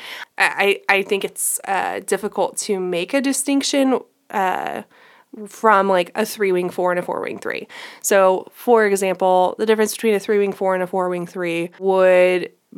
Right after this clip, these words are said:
be in motivation and in, um, you're gonna see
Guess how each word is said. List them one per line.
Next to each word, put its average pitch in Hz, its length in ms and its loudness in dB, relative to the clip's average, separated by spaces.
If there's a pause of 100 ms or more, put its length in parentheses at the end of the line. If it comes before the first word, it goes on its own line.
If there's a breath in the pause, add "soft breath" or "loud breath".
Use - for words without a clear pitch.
(120)
be 180 640 -2 (120)
in 180 640 -4 (400)
motivation 220 960 2 (160)
and 190 380 0
in, 190 320 -4
um, 180 580 -4
you're 190 140 -6
gonna 185 200 -4
see 185 560 -8